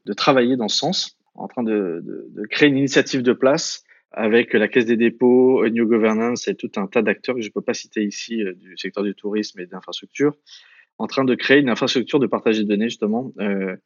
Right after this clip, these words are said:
ce qu'on pourrait appeler, euh, le G S M de la data, parce qu'on parlait de G S M tout à l'heure, euh, sur les télécoms.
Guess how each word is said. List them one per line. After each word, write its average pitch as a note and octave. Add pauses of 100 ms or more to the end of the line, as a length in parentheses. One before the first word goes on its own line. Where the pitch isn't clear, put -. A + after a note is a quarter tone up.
(360)
ce -
qu'on A#2+
pourrait C3
appeler, C3+
euh, G#2+
le A2+
G A#2
S C3
M D3
de C3
la B2
data, A#2
parce -
qu'on G#2
parlait G2+
de G2+
G G#2
S -
M G#2+
tout -
à G#2
l'heure, G2+
euh, D2
sur -
les F2+
télécoms. A2+